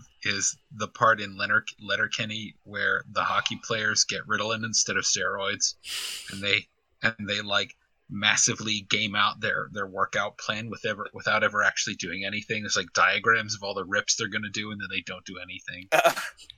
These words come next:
Speaker 2: I, I haven't watched it yet, but I've watched, I watched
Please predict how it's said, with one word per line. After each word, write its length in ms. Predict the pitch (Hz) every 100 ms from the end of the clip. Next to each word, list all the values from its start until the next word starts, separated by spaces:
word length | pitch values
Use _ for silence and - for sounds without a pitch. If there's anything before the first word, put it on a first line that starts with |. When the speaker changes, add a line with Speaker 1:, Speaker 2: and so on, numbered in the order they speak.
| - _ _ - - -
Speaker 2:
I, 120 | - 143 -
I 60 |
haven't 420 | 143 147 170 170 127
watched 300 | 135 - -
it 80 | 143
yet, 200 | 160 165 -
but 120 | 139
I've 100 | 123
watched, 400 | 120 123 - - - 127
I 80 |
watched 360 | 139 147 139 -